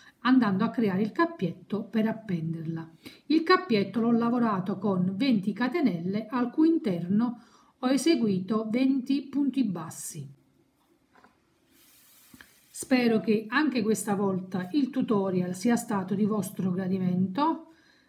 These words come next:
Se non lo avete fatto, iscrivetevi al canale, lasciatemi un like e condividete.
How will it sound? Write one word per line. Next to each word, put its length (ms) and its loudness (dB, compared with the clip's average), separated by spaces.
Se 200 0
non 120 4
lo 60 6
avete 260 2
fatto, 480 0
iscrivetevi 720 2
al 80 -2
canale, 760 -2
lasciatemi 680 0
un 120 -2
like 640 -6
e 220 -6
condividete. 920 -2